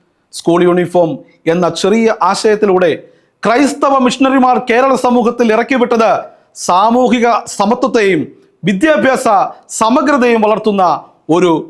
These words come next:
മഹത്തായ വിപ്ലവമായിരുന്നു. ഇപ്പോൾ കേരളത്തിൽ അലയടിക്കുന്ന ഇത്തരം നിസ്സാരമായ കാര്യങ്ങൾ പൊക്കിക്കൊണ്ടുവന്ന കേരളത്തിൽ നിലനിൽക്കുന്ന സമുദായ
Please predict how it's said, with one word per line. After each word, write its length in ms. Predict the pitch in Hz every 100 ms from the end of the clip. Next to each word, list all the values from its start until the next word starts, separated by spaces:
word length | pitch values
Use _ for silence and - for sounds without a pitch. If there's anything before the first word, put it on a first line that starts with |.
| - - 143
മഹത്തായ 520 | 175 262 262 220 185 151 - -
വിപ്ലവമായിരുന്നു. 720 | 151 220 208 151 131 135 156 185 - 160
ഇപ്പോൾ 220 | 160 214 208 208
കേരളത്തിൽ 500 | 185 208 226 220 214
അലയടിക്കുന്ന 540 | 190 220 220 214 202 196 160 - - _ _ 269
ഇത്തരം 260 | 294 302 269
നിസ്സാരമായ 680 | 269 - 311 330 330 302 277 269 226
കാര്യങ്ങൾ 380 | 214 254 262 262 254
പൊക്കിക്കൊണ്ടുവന്ന 680 | 214 262 262 262 226 208 170 - - _ _ -
കേരളത്തിൽ 520 | 170 226 247 240 247 220
നിലനിൽക്കുന്ന 480 | 208 214 208 208 190 185 185
സമുദായ 520 | 180 185 214 214 214